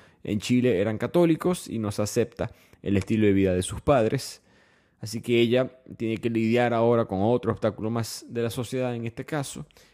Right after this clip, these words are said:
Julián, mientras tanto, le está siendo extremadamente infiel a Violeta.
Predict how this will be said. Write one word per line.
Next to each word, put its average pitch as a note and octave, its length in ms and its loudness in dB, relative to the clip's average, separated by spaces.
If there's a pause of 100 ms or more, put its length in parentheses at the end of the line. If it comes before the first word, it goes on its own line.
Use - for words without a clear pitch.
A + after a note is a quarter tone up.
(140)
Julián, C3+ 400 2
mientras C3+ 260 -2
tanto, D3+ 240 -2
le C#3+ 80 0
está A#2+ 220 -2
siendo B2+ 200 -4
extremadamente B2 680 -4
infiel A2+ 420 -2 (320)
a G#2+ 140 -2
Violeta. D#3+ 600 2